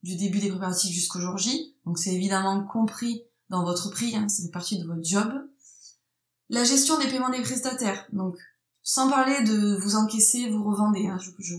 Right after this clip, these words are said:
je, c'est plutôt, euh, euh, la gestion de... Euh, ils ont payé, euh, la compte numéro un,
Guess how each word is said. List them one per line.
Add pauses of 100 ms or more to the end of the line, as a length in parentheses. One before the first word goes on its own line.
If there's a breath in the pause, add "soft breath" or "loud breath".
je,
c'est
plutôt,
euh, (420 loud breath)
euh,
la
gestion
de...
Euh, (500 loud breath)
ils
ont
payé,
euh, (340)
la
compte
numéro
un,